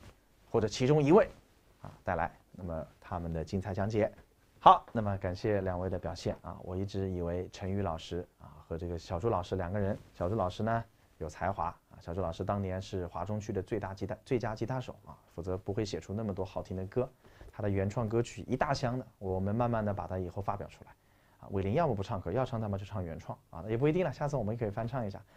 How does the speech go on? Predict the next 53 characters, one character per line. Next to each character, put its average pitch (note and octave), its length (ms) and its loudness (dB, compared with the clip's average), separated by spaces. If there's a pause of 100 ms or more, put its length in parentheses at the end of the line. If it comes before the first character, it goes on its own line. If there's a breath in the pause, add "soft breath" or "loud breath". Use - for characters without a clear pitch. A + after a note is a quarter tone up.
证 C3 160 2
明 G#2+ 100 0
自 B2+ 80 -8
己 A2+ 120 0
翻， - 200 -4
翻 A#2+ 160 0
唱 B2+ 120 0
的 A#2 80 0
比 A2 120 0
主 F#2 140 -4
唱 A2 240 -2 (500 soft breath)
差 A2+ 220 0
一 G#2 40 0
点 F2 140 -4
啊。 G#2 180 0 (260 soft breath)
那 D#3 100 10
么 D3+ 200 12 (380 loud breath)
陈 C3 180 4
宇 D#3+ 80 4
老 A#2+ 140 6
师 A2+ 220 -2
没 G#2+ 120 0
想 G#2+ 160 0
到， F#2+ 60 0
诶， A#2+ 260 0
那 G#3+ 100 -4
么 E3 100 0
逗 B2+ 180 2
逼 A#2 260 -2 (220)
啊！ A#2+ 80 -20 (160)
上 - 160 -10
次 G2 120 -8
看 G#2 180 -6
他 G#2 80 -4
一 A2 140 -2
个 A#2+ 80 0
人 G2 160 2
在 G2 260 0
这 G2 160 -6
个 F2+ 200 -2
教 A2 180 0
室 G2+ 120 -2
里 F#2 120 0
自 - 180 -8
嗨 G#2 260 -4
那 G2+ 140 -2
一 F2+ 40 -2
段， E2+ 220 -4
看 A2+ 200 -6
得 G#2 60 -4
我 F2 120 -4
真 G2 160 -2
是 G2 220 -2